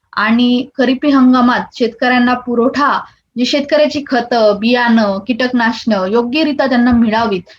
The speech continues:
आणि त्याची टंचाई भागू नये. आपल्याला माहिती की जेव्हा पण खरीप सीझन येतो, तेव्हा या गोष्टीची टंचाई भागते आणि कुठंतरी ह्याची भाववाढ झालेली आपल्याला दिसते. आता ग्रामीण भागात ग्राम विक-, अ, कृषी विकास समिती स्थापन करण्यात आली आणि त्याद्वारे राज्यभरात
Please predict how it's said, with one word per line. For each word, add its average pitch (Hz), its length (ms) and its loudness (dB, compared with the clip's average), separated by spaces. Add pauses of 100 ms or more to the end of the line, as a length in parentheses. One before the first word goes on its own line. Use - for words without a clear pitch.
(140)
आणि 262 180 2
त्याची 320 200 0
टंचाई 269 420 2
भागू 240 220 0
नये. 196 80 -4
आपल्याला 262 280 -2
माहिती 262 280 2
की 262 100 -4
जेव्हा 220 240 0
पण 311 260 0
खरीप 269 200 2
सीझन 262 300 0
येतो, 202 320 -4 (300)
तेव्हा 320 160 2
या 359 120 2
गोष्टीची 349 440 0
टंचाई 262 420 0
भागते 254 320 -2
आणि 269 160 2
कुठंतरी 302 520 -4
ह्याची 294 220 -4
भाववाढ 226 440 0
झालेली 196 340 -4
आपल्याला - 300 -4
दिसते. - 280 -18 (500)
आता 254 240 -2
ग्रामीण 247 440 2
भागात 277 300 2 (120)
ग्राम 254 460 0
विक-, - 280 -6
अ, 208 140 4
कृषी 254 380 -6
विकास 254 500 0
समिती 240 400 2
स्थापन 233 440 -2
करण्यात 202 340 -2
आली 190 220 -4 (360)
आणि 240 200 2
त्याद्वारे 233 520 0
राज्यभरात 226 580 0